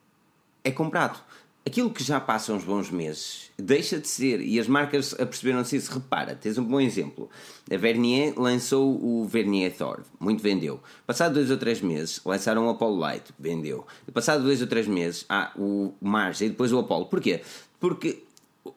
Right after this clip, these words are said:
o, o efeito de algo novo já passou. E, e enquanto que nós continuamos a olhar para algo que já foi lançado o, o ano passado, como por exemplo olhamos para o Xiaomi Mi cinco S, a Xiaomi já pensa, "Pá, se calhar temos de lançar o Note porque isto já passou o boom."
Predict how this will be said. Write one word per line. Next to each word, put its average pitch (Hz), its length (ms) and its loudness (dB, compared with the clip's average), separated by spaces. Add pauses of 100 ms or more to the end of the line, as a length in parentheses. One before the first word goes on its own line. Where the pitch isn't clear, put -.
(140)
o, 87 280 -10
o 139 100 4
efeito 175 560 2
de 113 420 2
algo 117 320 2
novo 101 500 2
já 113 220 0
passou. 185 540 -2 (800)
E, 131 540 2 (280)
e 117 220 2
enquanto 196 360 0
que 139 100 2
nós 107 280 4
continuamos 131 520 2
a 117 40 2
olhar 85 300 0
para 95 180 2
algo 101 200 2
que - 100 -12
já 101 100 2
foi 104 140 -2
lançado 90 600 -2
o, - 440 -14
o 82 60 -10
ano 82 100 -6
passado, 90 380 -4
como 98 120 -2
por 82 100 -6
exemplo 87 240 -2
olhamos 87 280 0
para 87 160 -2
o 85 40 -4
Xiaomi 90 360 0
Mi 87 140 0
cinco 85 400 -4
S, - 280 -8 (240)
a 120 80 -2
Xiaomi 147 320 4
já 151 140 -2
pensa, 165 280 -2
"Pá, - 140 -8
se - 100 -8
calhar 110 220 0
temos 127 220 0
de 127 60 0
lançar 139 260 4
o 147 40 6
Note 151 340 2
porque 160 340 -2
isto 160 460 0
já 151 180 2
passou 160 500 0
o 151 80 0
boom." 147 380 0